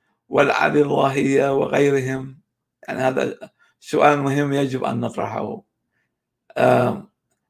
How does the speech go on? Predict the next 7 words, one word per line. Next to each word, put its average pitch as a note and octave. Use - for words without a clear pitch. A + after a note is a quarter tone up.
أم C#3
أن D3+
العراق D3
يحترمهم C3
على C3+
الورق C3+
فقط؟ -